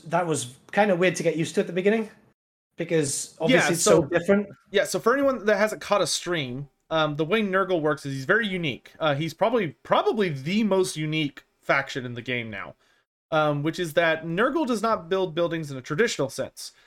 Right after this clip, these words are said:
Speaker 2: Um, what, well, he does, but it stops there. So Nurgle settlements, you build a single structure that is very expensive. Um, but once it is built,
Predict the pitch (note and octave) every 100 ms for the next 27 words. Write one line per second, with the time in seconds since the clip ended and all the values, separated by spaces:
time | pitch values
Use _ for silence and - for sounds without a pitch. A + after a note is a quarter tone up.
0 | _ _ - D#3 D3+ E3 - F3+ D3+ E3
1 | F3 C#3+ A#2 A2 C3+ A#2+ - C#3 - A#2
2 | E2 _ _ _ - F#3+ F3+ E3 E3 F#3
3 | C4 D4 D4+ C#4 B3+ - - G3 E3 F#3
4 | - - - D#3 E3+ C#3+ G3+ G#3+ F#3+ D#3
5 | - - - B3 D#4+ D4+ D#4 D4+ - -
6 | G#3 F#3+ F#3 F3+ D#3 B2+ A#2+ C3 C3+ D3+
7 | F#3+ B3 B3 A3+ G#3+ F3 - - C#3 A#2+
8 | G#2 D2 - _ _ _ _ _ _ -
9 | E3 D#3 C#3 - B3 B3+ G3+ F3 D3+ A3
10 | A#3 G#3 D#3 - E3+ A3 C#4 -